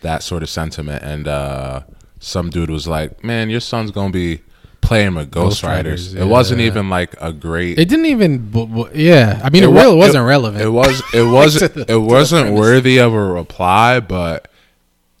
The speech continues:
Speaker 1: Drake replying in the way he did created a, a very interesting viral moment.
Speaker 2: Yeah, yeah. It created a social media conversation.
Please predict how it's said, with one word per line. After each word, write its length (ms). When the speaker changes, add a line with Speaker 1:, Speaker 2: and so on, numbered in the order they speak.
Speaker 1:
Drake 600
replying 680
in 120
the 80
way 200
he 180
did 360
created 520
a, 420
a 160
very 840
interesting 600
viral 360
moment. 480
Speaker 2:
Yeah, 320
yeah. 240
It 320
created 400
a 40
social 400
media 320
conversation. 920